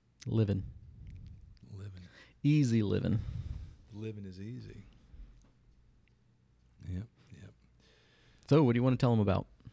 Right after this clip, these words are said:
Speaker 2: Well, let's start out controversial. Let's do it.
Speaker 1: Okay.
Speaker 2: All right.
Speaker 1: This means the new T S R.
Speaker 2: Yeah, the new T S R
Speaker 1: T S R
Speaker 2: games.
Speaker 1: number three.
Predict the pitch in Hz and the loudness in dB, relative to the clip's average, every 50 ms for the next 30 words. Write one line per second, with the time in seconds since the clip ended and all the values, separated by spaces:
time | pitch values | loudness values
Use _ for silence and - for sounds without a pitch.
0 | _ - 107 113 127 139 - - _ _ - - _ _ _ _ - - - - | _ -12 -10 -8 -8 -8 -10 -12 _ _ -20 -20 _ _ _ _ -20 -20 -20 -20
1 | - - _ _ _ _ _ _ _ _ _ _ - - _ _ _ _ _ _ | -20 -20 _ _ _ _ _ _ _ _ _ _ -20 -20 _ _ _ _ _ _
2 | _ _ _ _ _ _ 120 117 - - 127 110 - 117 - - 98 101 - - | _ _ _ _ _ _ -10 -4 -2 -2 -2 -2 -4 -6 -6 -6 -6 -6 -6 -8
3 | 107 107 107 - - - - - - - - - - - - - _ _ _ _ | -10 -12 -12 -14 -14 -16 -18 -20 -20 -20 -20 -20 -20 -20 -20 -20 _ _ _ _
4 | _ _ _ _ _ _ _ _ _ _ _ _ _ _ _ _ _ _ _ _ | _ _ _ _ _ _ _ _ _ _ _ _ _ _ _ _ _ _ _ _
5 | _ _ _ - - - - - - - - - _ - - _ _ - - 107 | _ _ _ -20 -20 -18 -18 -18 -18 -20 -20 -20 _ -20 -20 _ _ -2 0 2
6 | 104 120 139 127 110 - - - _ - 101 107 101 - - _ _ - 120 120 | 4 4 4 2 0 -2 -8 -20 _ -6 -4 -4 -4 -6 -10 _ _ 4 4 6
7 | - 139 127 127 123 98 107 98 98 110 117 113 - - - 110 110 101 101 - | 8 8 8 8 6 6 4 6 8 8 6 6 4 4 4 4 6 4 4 2
8 | - - - 92 101 - - - _ - 123 135 - - - 101 110 117 113 - | 0 -2 -2 -2 -2 -4 -6 -10 _ -4 -4 -4 -2 -4 -4 -4 -2 -4 -4 -4
9 | - 123 113 113 - - 120 123 127 120 95 92 117 117 117 117 113 107 104 101 | -4 -4 -4 -4 -4 0 2 2 4 2 2 2 4 4 4 4 4 4 4 2
10 | 101 - 107 104 98 95 95 98 - | 2 2 0 0 0 0 0 -4 -6